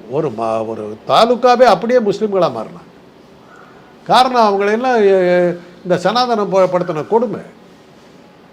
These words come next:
திராவிட இயக்கங்கள் வந்து ஒரு திருநெல்வேலி பக்கத்துல வந்து சரியா பரவாதனால தான் அங்க ஜாதி கொடுமைகளும் பல பட்டியலினத்தவர்களுக்கு பெரிய கொடுமைகள் நடந்ததுக்கு காரணம் அங்க, ஆ, திராவிட இயக்கங்கள் அங்க சரியா பரவாதனால வந்த கொடுமை தான் அது.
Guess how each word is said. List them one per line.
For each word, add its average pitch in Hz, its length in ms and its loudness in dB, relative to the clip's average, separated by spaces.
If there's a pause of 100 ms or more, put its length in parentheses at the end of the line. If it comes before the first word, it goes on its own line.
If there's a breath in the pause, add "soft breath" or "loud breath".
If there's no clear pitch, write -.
(440)
திராவிட 175 400 0
இயக்கங்கள் 175 420 -2
வந்து 208 160 -2 (100)
ஒரு 170 160 0
திருநெல்வேலி 190 540 -2
பக்கத்துல 180 320 -4
வந்து 185 200 -8
சரியா 190 200 -2 (100)
பரவாதனால 196 640 -2
தான் 214 120 0
அங்க 170 100 -4 (100)
ஜாதி 214 220 0
கொடுமைகளும் 190 680 -2
பல 190 240 0 (380 loud breath)
பட்டியலினத்தவர்களுக்கு 170 1120 -2 (100)
பெரிய 190 140 0 (100)
கொடுமைகள் 220 440 -4
நடந்ததுக்கு 202 460 -6
காரணம் 214 400 -4
அங்க, 175 160 -4 (500 loud breath)
ஆ, 190 60 2 (260)
திராவிட 220 320 0
இயக்கங்கள் 196 400 -4
அங்க 165 120 -6
சரியா 196 360 -6
பரவாதனால 170 680 -4
வந்த 120 160 -10 (280)
கொடுமை 139 240 -10
தான் 107 160 -14
அது. - 160 -20